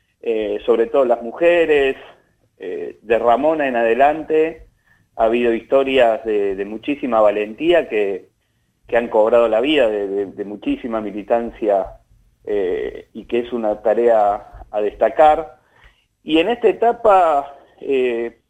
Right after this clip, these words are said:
estamos preocupados primero por el relajamiento de la situación de, de cuidado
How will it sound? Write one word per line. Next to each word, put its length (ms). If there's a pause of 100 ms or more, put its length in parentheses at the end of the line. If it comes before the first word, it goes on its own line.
(120)
estamos 420
preocupados 600
primero 420
por 100
el 140
relajamiento 680
de 60
la 140
situación 880 (540)
de, 320
de 160
cuidado 720